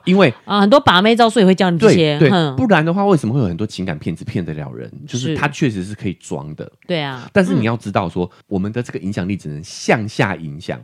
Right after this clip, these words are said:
Speaker 2: 对。
Speaker 1: 所以，如果你是感情骗子的话，你就是要骗比较好骗的人嘛。
Speaker 2: 经验比较不够的人。
Speaker 1: 对，就是说我们这个影响力，你只能向下影响的。
Speaker 2: 没错。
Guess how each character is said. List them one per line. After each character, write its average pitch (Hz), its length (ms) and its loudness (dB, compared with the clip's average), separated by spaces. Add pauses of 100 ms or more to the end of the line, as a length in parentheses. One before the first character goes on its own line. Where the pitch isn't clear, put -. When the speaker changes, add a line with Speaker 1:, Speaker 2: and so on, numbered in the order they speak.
Speaker 2:
对。 285 1200 2
Speaker 1:
所 175 280 2
以， 143 220 0 (120)
如 160 160 0
果 196 80 4
你 98 80 0
是 143 120 -6
感 101 240 -4
情 90 220 -6
骗 107 200 -4
子 98 120 -10
的 82 120 -4
话， 87 220 -6
你 107 120 -4
就 185 100 -4
是 202 100 -4
要 196 120 4
骗 139 340 -2
比 90 160 -8
较 117 260 2
好 82 300 -6
骗 123 280 0
的 82 100 -8
人 76 240 -10
嘛。 78 280 -6
Speaker 2:
经 302 200 4
验 311 140 6
比 180 60 -2
较 208 120 4
不 170 100 0
够 165 200 2
的 143 120 -2
人。 131 180 -8 (160)
Speaker 1:
对， 139 260 0 (160)
就 254 120 -4
是 233 80 -4
说 240 100 0
我 165 80 2
们 101 120 -2
这 170 120 -6
个 151 80 -4
影 110 160 -6
响 110 180 -6
力， 104 120 -4
你 123 120 -2
只 135 140 -10
能 87 80 -10
向 143 280 -4
下 120 200 2
影 80 240 -6
响 - 240 -10
的。 151 80 -6
Speaker 2:
没 156 140 4
错。 143 600 2